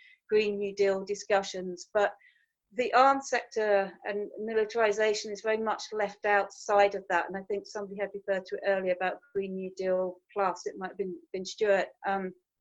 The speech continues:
and I think it's really important that we start talking about the arms sector. And it may not seem so big, um, to the U K economy. I mean, clearly it's much bigger in the U S, but it makes us have to also think about,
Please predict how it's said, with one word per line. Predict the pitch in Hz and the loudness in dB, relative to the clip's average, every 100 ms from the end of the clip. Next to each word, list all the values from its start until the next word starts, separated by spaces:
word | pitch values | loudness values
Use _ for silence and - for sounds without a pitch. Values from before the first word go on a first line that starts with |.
| - | -8
and | 220 233 | -2 0
I | |
think | 233 240 | 0 -4
it's | 233 | -4
really | 240 233 220 | 2 2 2
important | 208 - 220 190 202 | -2 4 4 4 -2
that | 202 | -4
we | 208 | -6
start | 220 196 - | -4 -4 -4
talking | 208 - 196 | -10 -10 -6
about | 202 190 196 | -2 -2 -2
the | |
arms | 190 185 175 - | -4 -4 -8 -6
sector. | 180 - 175 - _ - - - 208 | -6 -6 -12 -12 _ -20 -20 -8 -4
And | |
it | 226 | -2
may | 240 247 | 0 0
not | 233 - _ | 0 -2 _
seem | - 220 220 208 | -8 -4 -2 -4
so | - 208 196 | 0 0 0
big, | 220 208 196 - _ 196 | 2 2 2 -4 _ -6
um, | 196 190 190 190 - - | -4 -4 -6 -8 -12 -16
to | 196 | -14
the | 190 | -10
U | 202 196 | -8 -6
K | 202 196 | 0 2
economy. | 190 - 196 190 185 180 | 2 0 0 0 -2 -2
I | |
mean, | 185 185 185 | -4 -8 -8
clearly | 196 185 | -8 -4
it's | 175 - | -6 -8
much | 196 175 - - | -10 -10 -10 -10
bigger | 196 196 180 185 _ _ _ _ 214 | -8 -6 -6 -8 _ _ _ _ -4
in | 208 | -2
the | 202 202 | 0 4
U | 208 | 4
S, | 202 - | 2 0
but | 208 208 | -2 -2
it | 220 220 | 0 -2
makes | 214 226 | -2 -6
us | 214 202 | -2 -4
have | 202 | -4
to | - | -6
also | 202 196 196 190 | -6 -4 -6 -2
think | 202 196 - | -4 -4 0
about, | 190 185 | 2 2